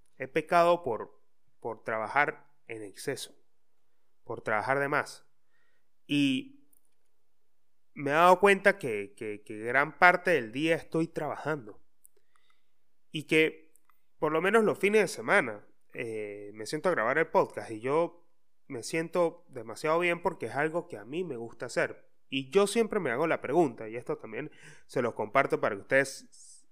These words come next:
eh, sin importar lo que estén haciendo, también se hagan la pregunta, sea lo que sea que hagan, es, ¿qué pasaría si yo tuviese más tiempo para hacer esto?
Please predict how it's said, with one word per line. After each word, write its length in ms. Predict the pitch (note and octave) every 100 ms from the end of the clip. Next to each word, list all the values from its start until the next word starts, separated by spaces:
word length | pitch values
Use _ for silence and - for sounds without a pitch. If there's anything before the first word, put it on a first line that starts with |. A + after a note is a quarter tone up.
| - -
eh, 400 | A#2 G2+ F#2+ -
sin 220 | - C3+
importar 380 | A2+ A2 - C#3+
lo 120 | D#3
que 100 | D3+
estén 200 | - C#3+
haciendo, 400 | C#3+ E3+ D#3 D#3+
también 380 | D#3 A2+ E3 F#3
se 180 | - C#3+
hagan 300 | C#3+ D3 B2+
la 120 | A2
pregunta, 560 | A#2+ C3+ B2+ G#2 - - - - - - - - -
sea 340 | - C3+ C3 C3+
lo 140 | A2
que 140 | A2
sea 360 | G#2 D#3+ C#3+ C#3
que 180 | - A2
hagan, 400 | C3 A#2+ A2 - - - - - - - - - - - - - - -
es, 420 | C#3 D3 D3 - - - - - - -
¿qué 140 | - F#3
pasaría 580 | D#3+ C#3+ C#3+ C3 F3+ F3+
si 220 | C#3+ B2
yo 160 | C#3
tuviese 400 | C#3+ E3 D#3+ F3
más 360 | E3 F3+ G3 G3
tiempo 360 | G3+ F#3+ F#3 -
para 160 | G#2+
hacer 260 | - A2 A2+
esto? 260 | - -